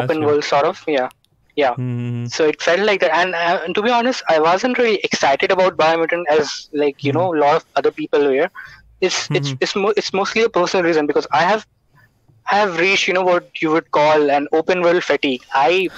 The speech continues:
Speaker 2: <laughs>
Speaker 1: cannot
Speaker 2: Everyone has.
Speaker 1: stand open world games. Yeah. So i-,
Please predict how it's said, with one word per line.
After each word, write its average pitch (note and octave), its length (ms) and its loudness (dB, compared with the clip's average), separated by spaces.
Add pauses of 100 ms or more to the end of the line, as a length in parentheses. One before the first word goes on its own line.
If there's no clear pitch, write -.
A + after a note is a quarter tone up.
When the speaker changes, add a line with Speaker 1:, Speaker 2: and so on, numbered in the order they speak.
(100)
Speaker 2:
<laughs> B2+ 260 -2 (220)
Speaker 1:
cannot F3 240 2
Speaker 2:
Everyone A#2 320 -2
has. A2 40 -4
Speaker 1:
stand D#3 400 -2
open F3 240 -2
world E3+ 260 0
games. D3 340 -4 (200)
Yeah. D3 340 0 (380)
So F#3 260 0
i-, F#3 100 -2